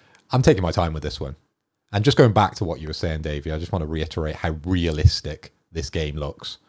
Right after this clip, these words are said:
You know, you're going around and the N P Cs are a joy to be around. You know, e-, every interaction, you're just wowed by what you're actually seeing, and it,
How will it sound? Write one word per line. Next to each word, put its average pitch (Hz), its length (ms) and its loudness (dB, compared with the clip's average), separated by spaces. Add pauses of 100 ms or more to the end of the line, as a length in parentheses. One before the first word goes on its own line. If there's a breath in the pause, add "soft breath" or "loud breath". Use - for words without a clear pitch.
(440)
You 101 80 -4
know, 78 260 0
you're 95 140 -2
going 90 240 4
around 80 340 -2
and 82 280 -4
the 117 120 2
N 104 120 4
P 92 160 -2
Cs 80 340 -4
are 87 220 -2
a 85 40 -4
joy 80 300 -2
to 78 100 -6
be 78 120 -4
around. 78 420 -4 (480)
You 92 140 -2
know, 80 200 -2
e-, 104 200 6
every 95 260 4
interaction, 80 640 -2 (280 loud breath)
you're 95 160 -6
just 87 240 -4
wowed 78 500 -4
by 73 280 -4 (180)
what 104 240 -8
you're 82 160 -2
actually 80 300 -4
seeing, 95 380 0
and 87 120 -4
it, 95 120 -6